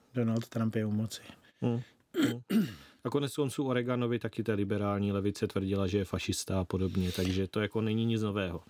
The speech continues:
Speaker 1: Jasně,
Speaker 2: To je potřeba si
Speaker 1: jasně.
Speaker 2: přiznat, on, i když nejsme žádní ortodoxní Trumpovi fandové. Dobře, tak, eh, pojďme na dnešní téma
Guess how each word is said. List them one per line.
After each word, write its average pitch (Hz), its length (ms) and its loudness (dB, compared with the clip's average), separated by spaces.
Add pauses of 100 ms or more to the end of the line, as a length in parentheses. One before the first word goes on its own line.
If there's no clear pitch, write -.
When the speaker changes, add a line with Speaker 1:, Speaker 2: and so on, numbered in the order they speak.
(140)
Speaker 1:
Jasně, 151 260 0
Speaker 2:
To - 60 0
je 135 40 0
potřeba 123 280 -2
si - 140 -2
Speaker 1:
jasně. 135 120 2
Speaker 2:
přiznat, 90 380 -2
on, 90 180 2 (1120)
i 113 80 2
když 107 220 -2
nejsme 113 440 -2 (140)
žádní 107 420 0
ortodoxní 104 560 0
Trumpovi 98 440 0
fandové. 90 540 0 (360)
Dobře, 135 300 -2 (120)
tak, - 280 -2
eh, 120 60 4 (240)
pojďme 127 280 -2
na 139 100 -2
dnešní 135 560 0
téma 92 720 0